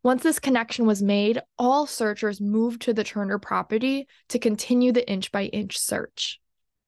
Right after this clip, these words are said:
All members of the Turner family, plus some neighbors, were questioned by police at this time. The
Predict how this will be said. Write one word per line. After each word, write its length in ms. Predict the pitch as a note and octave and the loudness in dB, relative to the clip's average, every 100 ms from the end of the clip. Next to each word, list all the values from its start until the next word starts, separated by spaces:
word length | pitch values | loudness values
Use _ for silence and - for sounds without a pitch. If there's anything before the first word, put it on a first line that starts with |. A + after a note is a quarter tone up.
| _ - | _ 2
All 140 | D#4+ | 4
members 400 | D#4 B3 C4 B3+ | 4 4 2 2
of 80 | A3+ | 2
the 80 | A#3 | 0
Turner 380 | - G3 G3 | 0 0 0
family, 420 | G3+ F#3 F#3 F#3+ G3 | 0 -2 0 0 -2
plus 320 | - C4+ E4+ | -2 -2 -2
some 300 | - B3 G#3+ | -2 0 2
neighbors, 440 | G3 F#3+ F#3+ F#3+ | 0 0 -2 -2
were 120 | G#3 | -4
questioned 480 | G3+ F#3+ G3 - F#3+ | -4 -6 -4 -2 -2
by 120 | F#3 | -2
police 440 | F3+ - F#3+ - F#3 | -4 -4 -4 -4 -4
at 100 | - | -6
this 160 | G3 | -8
time. 480 | - G#3+ - - A3 - _ _ _ _ _ _ | -6 -4 -4 -6 -10 -12 _ _ _ _ _ _
The 100 | B3+ | -4